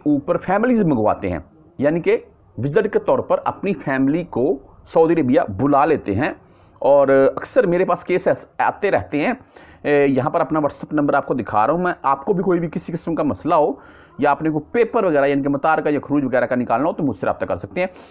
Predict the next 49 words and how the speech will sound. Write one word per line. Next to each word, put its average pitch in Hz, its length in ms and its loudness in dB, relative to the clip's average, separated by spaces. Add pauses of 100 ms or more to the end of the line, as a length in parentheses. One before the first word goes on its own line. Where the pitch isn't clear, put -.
(160)
अच्छा, - 160 0
अक्सर - 480 -2
मेरे 170 220 0
पास 175 200 -2
ऐसे - 220 -2
केसेस 165 320 -6
आते 139 220 -2
रहते 131 240 -2
हैं 175 140 -4 (260)
कि 160 60 -4
भाई, 143 220 0
मुझे 175 180 -2
पता 240 280 -4
नहीं 165 120 0
था, 151 120 -2
मैंने 156 160 0
अपनी 151 200 -4
फैमिली 135 280 -2
बुलवा 104 380 0
ली 160 220 -2 (300)
और 104 200 0
एक 156 220 -2
माह, 175 160 0
वो 165 360 -4
तीन 220 300 -2
माह 220 120 0
की 190 100 -4
मैंने 160 160 -2
समझा 147 260 0
वीज़ा, 120 320 -2
वीज़ा 113 360 -2
है 156 60 2
तो 160 80 -2
वो 143 80 -2
तो 147 120 -4
एक 160 200 -4
माह 165 120 -2
का 151 100 -2
था। 139 220 -6 (260)
जब 135 120 0 (220)
तीन 214 240 0
माह 214 100 0
कंप्लीट 185 420 -4
होने 170 200 0
वाले 170 200 2
थे, 170 160 -4
मैंने 156 240 0
बोला, 151 200 2
"इनका 151 480 0